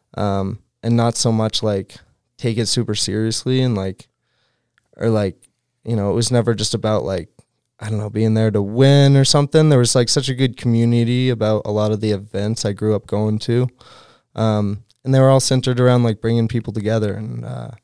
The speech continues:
and having a good time first and foremost. So I think that, like, I just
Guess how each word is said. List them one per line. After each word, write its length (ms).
and 100
having 240
a 80
good 220
time 320
first 240
and 120
foremost. 520
So 500
I 80
think 240
that, 220
like, 240
I 140
just 220